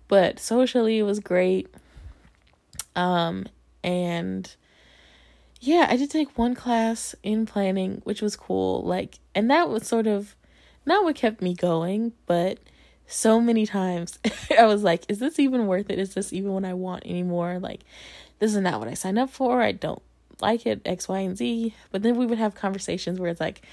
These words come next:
"Okay, I know that this is the career path that I want, and I'm already here, so I might as well keep going, even though I don't really like it."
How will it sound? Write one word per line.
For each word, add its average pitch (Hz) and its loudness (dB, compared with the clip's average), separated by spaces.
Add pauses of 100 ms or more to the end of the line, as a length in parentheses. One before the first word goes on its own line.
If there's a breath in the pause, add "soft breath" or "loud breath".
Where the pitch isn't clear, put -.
(580 loud breath)
"Okay, 190 0 (160)
I 180 0
know 202 4
that 208 2
this 190 -2
is 180 -4
the 175 0
career 170 -6
path 185 -6 (100)
that 180 -2
I 165 -2
want, 175 -6 (840)
and 175 0
I'm 208 -2
already 214 2
here, 190 -6
so - -8
I 170 2
might 185 0
as 233 -4
well 226 0
keep - -14
going, 214 0 (100)
even 247 2
though 196 2
I - -2
don't 175 -6 (140)
really 175 -8 (1400 soft breath)
like - -2
it." - -10